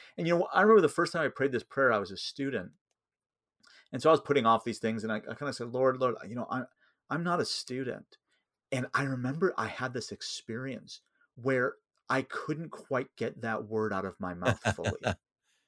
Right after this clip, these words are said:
Speaker 2: It was
Speaker 1: And
Speaker 2: deeply
Speaker 1: I had
Speaker 2: embedded.
Speaker 1: no
Speaker 2: Yeah.
Speaker 1: idea. Wow. God, that, I've been using that. I've been using that to kind of bolster my person, to kind of uphold my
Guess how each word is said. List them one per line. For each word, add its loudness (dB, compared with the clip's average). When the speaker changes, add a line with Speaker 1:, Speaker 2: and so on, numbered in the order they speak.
Speaker 2:
It -8
was -4
Speaker 1:
And 0
Speaker 2:
deeply 6
Speaker 1:
I 4
had 4
Speaker 2:
embedded. 4
Speaker 1:
no 2
Speaker 2:
Yeah. 10
Speaker 1:
idea. -4
Wow. -2
God, -6
that, 2
I've 4
been 2
using 0
that. -14
I've 4
been 4
using 0
that -2
to -14
kind -6
of -6
bolster 0
my -10
person, -10
to -10
kind -4
of -2
uphold -2
my -4